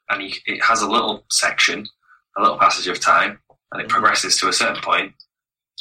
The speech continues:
Speaker 1: and then it goes back to before that last bit
Speaker 2: Yeah.
Speaker 1: and runs until the start of the last bit. Does that make sense?
Speaker 2: You, so you, you're seeing it kind of in, like, five-minute chunks,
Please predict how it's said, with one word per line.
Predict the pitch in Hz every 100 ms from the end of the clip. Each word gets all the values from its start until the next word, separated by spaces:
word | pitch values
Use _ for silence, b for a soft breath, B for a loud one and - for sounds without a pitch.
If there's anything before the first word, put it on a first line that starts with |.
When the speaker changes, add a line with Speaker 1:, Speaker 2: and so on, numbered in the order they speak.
| - -
Speaker 1:
and | 104 98 92
then | 95 92 95 - _ -
it | 107 - _ -
goes | 104 104
back | - - - -
to | - 92 92 -
before | 98 - 123 107 - - _ _ _ _ -
that | - -
last | - - -
bit | - 92 - _ _ _ _ -
Speaker 2:
Yeah. | 101
Speaker 1:
and | 90
runs | 92 92 92 - -
until | 107 95 101 90
the | 90
start | - 92 -
of | - -
the | 90
last | 90 - -
bit. | - - -
Does | 113
that | 104 104
make | -
sense? | - 113 117 - - _ _ _ _ _ _ _ _
Speaker 2:
You, | 123 117
so | - 123
you, | 117 - 117 117
you're | 117
seeing | 110 135 123 120
it | 110
kind | - 123 123
of | 113
in, | 113 110
like, | 110 107
five-minute | - 135 131 113 110 101
chunks, | - 104 98 - - - -